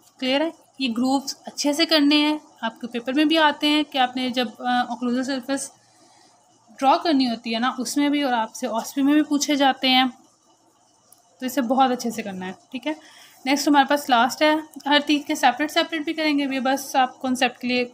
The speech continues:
मतलब mind में ही देख लें। डिस्टल, डिस्टोबक्कल और mesiobaccal को separate करेगा, उसे हम क्या कहेंगे? बक्कल groove, ठीक है। डिस्टोलिंगुअल, मेसियोलिंगुअल को जो separate करेगा,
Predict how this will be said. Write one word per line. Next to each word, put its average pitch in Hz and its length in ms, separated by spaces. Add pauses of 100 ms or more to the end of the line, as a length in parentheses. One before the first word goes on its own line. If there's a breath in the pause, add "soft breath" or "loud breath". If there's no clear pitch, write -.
मतलब 240 180
mind 220 240
में 226 80
ही 220 60
देख 185 340
लें। 190 120 (1700 soft breath)
डिस्टल, 359 460 (420)
डिस्टोबक्कल 359 600
और - 180
mesiobaccal 302 600
को 320 140
separate 285 380
करेगा, 285 280
उसे 294 180
हम 277 100
क्या 262 200
कहेंगे? 277 360 (200)
बक्कल 214 300
groove, 185 280 (540)
ठीक 254 160
है। - 120 (400)
डिस्टोलिंगुअल, 320 600
मेसियोलिंगुअल 294 520
को 302 80
जो 302 100
separate 285 320
करेगा, 277 400